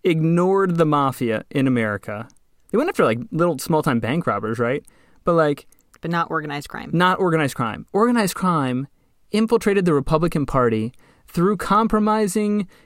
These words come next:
Speaker 1: information
Speaker 2: Eee.
Speaker 1: and managed to steer it away from the things that were, like, potentially the biggest influence on the political culture at the time.
Speaker 2: Wow.
Speaker 1: Because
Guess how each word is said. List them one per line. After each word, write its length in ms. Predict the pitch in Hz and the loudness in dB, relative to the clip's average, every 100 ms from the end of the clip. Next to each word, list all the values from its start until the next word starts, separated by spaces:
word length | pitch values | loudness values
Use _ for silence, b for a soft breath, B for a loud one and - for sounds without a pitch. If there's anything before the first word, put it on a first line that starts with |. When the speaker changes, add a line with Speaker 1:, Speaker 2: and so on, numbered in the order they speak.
| b | b
Speaker 1:
information 880 | 180 196 190 185 202 - 107 110 135 - | -2 2 2 2 0 -2 -2 -2 -6 -8
Speaker 2:
Eee. 340 | 240 285 269 | -8 -6 -4
Speaker 1:
and 220 | 240 175 170 | 0 2 2
managed 720 | 214 247 160 160 156 - - | 4 4 4 2 -4 -10 -8
to 140 | - | -4
steer 340 | 143 - 190 196 | -4 -2 -2 0
it 80 | 190 | 0
away 480 | 165 160 135 131 | 2 2 2 0
from 220 | 131 143 135 | -2 -2 0
the 60 | 127 | 0
things 280 | 147 135 127 | -2 -2 -2
that 120 | 127 | -2
were, 120 | 131 | -2
like, 360 | 123 120 117 - b b b | 0 -2 -4 -10 b b b
potentially 720 | - - 117 113 123 127 123 123 | -8 -6 -4 -4 -2 -2 0 0
the 120 | 120 | -2
biggest 380 | 117 127 127 - | -2 -2 -2 -2
influence 380 | 127 135 135 127 | -2 0 0 0
on 100 | 139 | -2
the 80 | |
political 760 | 127 151 147 160 156 151 147 147 - | 0 0 0 0 0 0 -2 -6 -8
culture 360 | - 226 - 127 | 0 0 0 -2
at 80 | |
the 80 | 123 | -2
time. 400 | 123 127 143 180 - b - | -2 -2 0 -4 -6 b -12
Speaker 2:
Wow. 320 | 147 160 131 147 b b b - - - - - - _ - | -8 -8 -10 -12 b b b -14 -20 -20 -20 -20 -20 _ -4
Speaker 1:
Because 680 | 185 180 202 202 202 190 - | -4 0 0 2 0 -2 -8